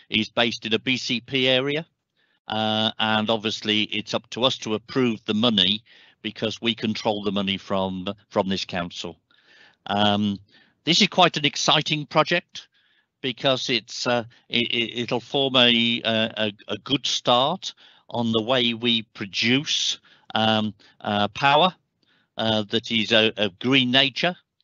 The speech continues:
Um, the, uh, uh, the, this is one of the areas that we've suffered the most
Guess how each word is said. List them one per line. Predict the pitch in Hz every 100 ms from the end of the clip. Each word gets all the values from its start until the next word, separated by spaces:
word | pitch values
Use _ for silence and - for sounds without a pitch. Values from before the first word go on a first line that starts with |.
| _ _ _
Um, | - 110 110 110 107 110 104 _ _ _ _ -
the, | 120 113 117 113
uh, | 117 110 - _ _ -
uh, | 113 98
the, | 107 107 101 - 107 110 - 104 _ _ _ _ _ _ _ - - -
this | 156 175 208
is | 170
one | 165 170
of | 131
the | 143 147
areas | 147 131 107 107
that | 123 120
we've | 117
suffered | - 175 - 123
the | 123
most | 120 139 170 - -